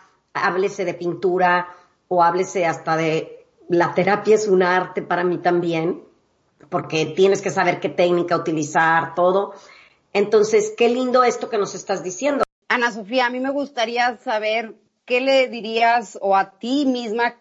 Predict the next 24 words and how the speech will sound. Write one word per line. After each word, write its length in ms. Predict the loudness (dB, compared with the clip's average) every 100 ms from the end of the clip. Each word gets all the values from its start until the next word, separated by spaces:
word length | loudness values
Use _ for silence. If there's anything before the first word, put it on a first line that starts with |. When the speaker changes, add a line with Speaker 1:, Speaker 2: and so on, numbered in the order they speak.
| -6
Speaker 2:
que 200 | 0 2 2
así 260 | -4 -6 -6
como 220 | 0 2
en 80 | 2
ese 180 | 0
momento 360 | 0 2 2 2
donde 280 | 2 4 2
dices 540 | 0 0 0 0 -4
que 120 | -2
te 100 | 0
estabas 400 | 0 4 4 4
castigando, 720 | 2 0 0 0 2 2 2 0
que 100 | -2
todos 320 | 0 0 0
somos 260 | 0 0
muy 160 | 2 4
dados, 520 | 4 4 4 0 0
bueno, 200 | -2 0
yo 160 | 0 0
soy 140 | 0
especialista 800 | -2 -2 -4 -2 -4 -6 0 2
de 120 | 2 0
verdad 360 | 0 -2 0
en, 440 | 0 0 -2 -6